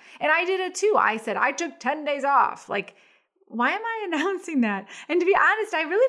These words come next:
don't like it. But here's the thing, no judgment, 'cause I actually did it. But why is it even a thing? I mean, why did I have to say, "I took a break from life for a full ten days. Will you clap for me?"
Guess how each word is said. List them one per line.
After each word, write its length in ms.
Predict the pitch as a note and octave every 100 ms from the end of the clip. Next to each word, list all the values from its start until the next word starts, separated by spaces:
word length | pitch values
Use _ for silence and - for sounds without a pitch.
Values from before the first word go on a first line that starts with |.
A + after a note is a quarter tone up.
| B4
don't 140 | C#4
like 260 | G#3 G#4 A4+
it. 320 | - - _ -
But 120 | E4+
here's 200 | G4+ E4+
the 80 | F#4
thing, 380 | F#4 A3 F#3
no 140 | G#3+ D#4
judgment, 420 | D#4+ D4+ G#3+ F3
'cause 80 | A#3+
I 80 | A#3+
actually 260 | C4+ G#3
did 220 | F3+ A#3
it. 200 | - - _ _ -
But 160 | - E4+
why 200 | F4 A#4+ C#5
is 80 | C5
it 100 | F#4+
even 280 | F4 F#4 F#4
a 60 |
thing? 580 | A#3+ - G#4 C#5 A3 - _ _ _ _ _ _ -
I 80 | F4+
mean, 220 | F#4+ C4
why 340 | C#4+ F4 A#4+
did 140 | A4+ G#4
I 80 | F4
have 300 | - E4+ E4+
to 100 | C4+
say, 540 | - D4+ C#4 G#3 E3+ - _ _
"I 160 | A3+ B3
took 240 | B3+ D#4
a 60 | C#4+
break 340 | B3+ D4+ D4
from 220 | - C4 B3
life 480 | D4+ C#4+ - - -
for 200 | - A3+
a 60 | G3+
full 240 | C4 D4+
ten 300 | D4 D4 C4+
days. 680 | B3 C#4 A3+ G3+ F3+ - -
Will 140 | G#3+ A3+
you 120 | A#3
clap 340 | A#3+ A#3+ B3
for 100 | E4+
me?" 180 | F#4